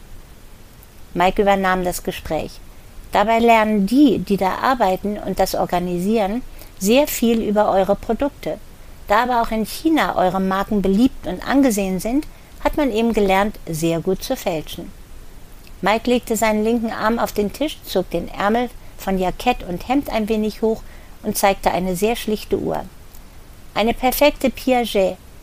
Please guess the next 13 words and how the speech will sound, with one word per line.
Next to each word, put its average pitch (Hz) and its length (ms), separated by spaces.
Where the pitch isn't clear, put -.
w-, 208 260
würde 277 220
bei 247 200
euch 262 280
etwa 233 280
siebentausend 226 640
Euro 190 340
kosten. - 520
Kriegst - 380
du - 20
hier 247 460
für 220 320
hundertzwanzig." 214 960